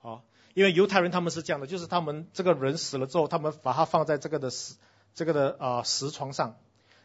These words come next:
然后等他腐烂了之后，剩下骨头了之后，他们再把这骨头拾起来，放在这个骨头罐子里面。所以在这个坟墓里面，一九八零年时候挖出来的时候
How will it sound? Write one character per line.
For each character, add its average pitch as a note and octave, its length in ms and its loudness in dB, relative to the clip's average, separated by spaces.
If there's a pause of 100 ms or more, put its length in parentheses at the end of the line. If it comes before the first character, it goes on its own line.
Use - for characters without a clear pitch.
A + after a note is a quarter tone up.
然 D3+ 120 6
后 F#3+ 60 10
等 D3+ 180 0
他 E3 280 2
腐 C3+ 360 -8
烂 E3 200 8
了 D3 80 2
之 E3+ 160 -4
后， D#3 200 6
剩 E3 160 -2
下 D#3 100 -2
骨 C3+ 220 -6
头 C3+ 160 -2
了 C#3 80 0
之 D3+ 140 -4
后， C#3+ 300 -2 (320)
他 E3+ 120 2
们 E3+ 120 2
再 E3+ 80 2
把 C3 120 0
这 E3+ 140 2
骨 C#3 200 -2
头 C#3+ 140 -2
拾 G#3+ 200 -2
起 - 200 -6
来， A#2 180 -12 (420)
放 E3 200 -2
在 D#3 120 0
这 D#3+ 100 -6
个 D3 120 -4
骨 C3+ 180 -10
头 B2 140 -10
罐 B2 220 -4
子 A2+ 160 -14
里 G2+ 80 -18
面。 G2+ 140 -20 (520)
所 - 160 -8
以 C#3 120 -2
在 B3+ 260 2
这 A3 100 0
个 A3 120 8
坟 E3 200 -2
墓 F3+ 140 0
里 C3+ 100 -4
面， D3+ 240 -4
一 B3 60 -6
九 E3 140 0
八 F3+ 200 2
零 D#3 140 -2
年 D3 100 -2
时 C#3 80 -6
候 D3+ 60 0
挖 E3 160 2
出 D#3+ 100 -4
来 D3 40 -2
的 - 40 -8
时 D3+ 60 -6
候 B2+ 100 -6